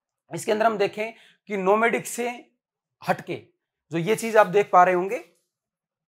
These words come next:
सॉरी, ये चीज जो आप देख पा रहे होंगे कि नोमैडिक से हटके कमर्शियल लाइवस्टॉक है, वो क्या है, ऑर्गेनाइज्ड है और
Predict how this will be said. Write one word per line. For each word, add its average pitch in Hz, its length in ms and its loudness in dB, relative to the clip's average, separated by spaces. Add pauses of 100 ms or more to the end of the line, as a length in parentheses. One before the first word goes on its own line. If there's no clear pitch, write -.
(2750)
सॉरी, - 540 -20 (3000)
ये 202 100 0
चीज 214 180 -4
जो 202 120 4
आप 202 120 8
देख 196 240 2
पा 170 120 6
रहे 160 100 4
होंगे 190 200 -4
कि 240 120 -6
नोमैडिक 208 440 0
से 247 180 -2
हटके 180 520 -6
कमर्शियल 214 760 0
लाइवस्टॉक 196 580 4
है, 190 200 0 (340)
वो 196 140 0
क्या 202 200 6
है, 208 420 0
ऑर्गेनाइज्ड 220 640 2
है 127 180 -6
और 175 160 -10